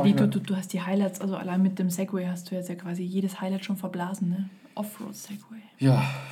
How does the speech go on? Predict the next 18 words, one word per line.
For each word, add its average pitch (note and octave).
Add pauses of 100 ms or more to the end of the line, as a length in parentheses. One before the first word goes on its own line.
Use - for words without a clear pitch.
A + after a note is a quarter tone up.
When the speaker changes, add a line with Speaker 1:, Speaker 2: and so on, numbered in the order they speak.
(220)
Speaker 1:
hast -
du A#2+
recht. G#2 (300)
Dann A#2+
reden D#3
wir D#3+
noch C3+
ganz -
kurz C#3+
vielleicht C#3+
über C3
den, B2+
ähm, A#2 (180)
Baumwipfelpfad C3+
im G#2+
Nationalpark A2
Bayerischer G2+
Wald. -